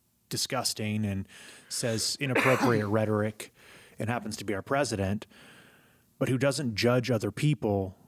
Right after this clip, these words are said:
for the decisions that they make. He may say rude things about people, and he may call them names, and he may be, you know, you,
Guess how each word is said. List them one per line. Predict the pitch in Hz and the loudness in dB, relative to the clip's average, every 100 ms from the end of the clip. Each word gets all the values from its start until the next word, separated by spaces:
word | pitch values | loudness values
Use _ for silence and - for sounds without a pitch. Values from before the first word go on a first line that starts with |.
| _ _ _ _ _ _ _ _ _ _ _ _ _ _ | _ _ _ _ _ _ _ _ _ _ _ _ _ _
for | - 127 | -6 -2
the | 113 | 0
decisions | 107 - 160 117 101 | 2 2 2 2 0
that | 98 | -2
they | - | -2
make. | 95 - - | -2 -2 0
He | 151 | 2
may | 147 127 | 2 0
say | - 143 110 | -2 -2 0
rude | 104 98 | -2 0
things | - 165 123 | 2 2 2
about | 127 127 | 2 0
people, | - 117 113 113 | 0 -2 0 0
and | 107 | 2
he | |
may | 104 | -2
call | 98 104 | -2 -4
them | 95 98 | -2 0
names, | 110 110 107 | 0 -2 -4
and | 101 | -2
he | 104 | -2
may | 104 101 | -2 -4
be, | 95 98 104 | -4 -6 -4
you | 120 | -6
know, | 123 | -6
you, | - 123 | -6 -6